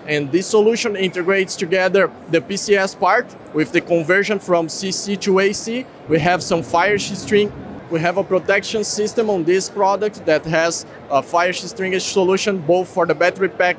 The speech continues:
itself and also the whole system. So if any small sparks happen inside here or any kind of smokes is detected here, the system automatically will start the fire extinguisher device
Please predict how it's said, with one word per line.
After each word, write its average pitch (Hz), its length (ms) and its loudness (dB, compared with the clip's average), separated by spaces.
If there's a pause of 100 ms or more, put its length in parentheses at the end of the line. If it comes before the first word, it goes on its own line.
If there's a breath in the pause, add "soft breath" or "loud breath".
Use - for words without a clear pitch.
(120)
itself 175 580 0
and 147 140 -4
also 170 200 0
the 151 120 2
whole 160 180 2
system. 226 460 -4 (240 loud breath)
So 175 280 2
if 185 220 0
any 208 200 2
small 214 280 2
sparks 202 420 0
happen 196 360 0
inside 190 360 0
here 208 260 0
or 151 220 0
any 180 200 -2
kind 190 200 0
of 180 120 -2
smokes 202 560 0 (260 loud breath)
is 175 160 2
detected 185 500 0
here, 226 300 0 (240)
the 165 100 2
system 202 360 0
automatically 190 580 2
will 180 300 4
start 190 360 0
the 185 160 2
fire 180 280 0
extinguisher 190 640 0
device 196 460 0